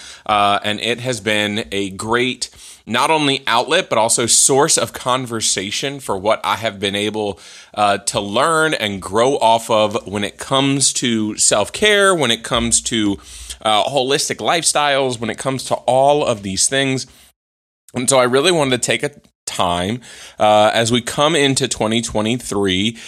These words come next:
to, to really reflect on where this podcast has been in the last year, last thirteen months, and what my hopes for this podcast and, and the greater body of work that I think Active Faith, uh, covers now,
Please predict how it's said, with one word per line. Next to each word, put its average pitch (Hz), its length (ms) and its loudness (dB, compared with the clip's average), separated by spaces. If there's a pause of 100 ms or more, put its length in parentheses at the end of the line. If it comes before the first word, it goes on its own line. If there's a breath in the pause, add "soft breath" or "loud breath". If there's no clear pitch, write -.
(240 loud breath)
to, 127 240 4
to 127 180 -2
really 185 260 4
reflect 117 500 0
on 104 160 0
where 131 160 2
this 147 140 0
podcast 113 640 0
has 98 180 -6
been 113 420 0
in 123 160 0
the 110 80 2
last 104 500 -2
year, 147 560 0
last 98 300 -4
thirteen 104 440 -6
months, 143 420 -2 (320 loud breath)
and 104 220 -6
what 131 240 0
my 110 140 0
hopes 147 500 -2
for 113 160 -4
this 113 300 0
podcast 151 920 -2
and, 104 180 -6 (340 loud breath)
and 110 120 0
the 110 60 2
greater 131 380 2
body 113 520 0
of 90 240 -2
work 110 340 2
that 107 120 -2
I 98 120 0
think 107 300 -4
Active 107 440 -2
Faith, - 760 -4
uh, 98 520 2
covers 165 960 -2
now, 131 580 0